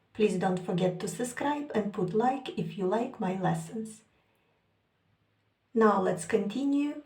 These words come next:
phrasal verbs starting with letter М. Makeover, по-перше, перекладається переробити щось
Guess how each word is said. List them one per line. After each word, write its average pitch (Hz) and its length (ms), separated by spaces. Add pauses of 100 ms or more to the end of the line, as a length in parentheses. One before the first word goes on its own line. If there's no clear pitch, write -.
phrasal 185 480
verbs 254 300
starting 254 760
with 185 180
letter 208 380 (240)
М. - 340 (1400)
Makeover, 220 760 (540)
по-перше, 214 720 (160)
перекладається 233 1000 (520)
переробити 180 840
щось - 520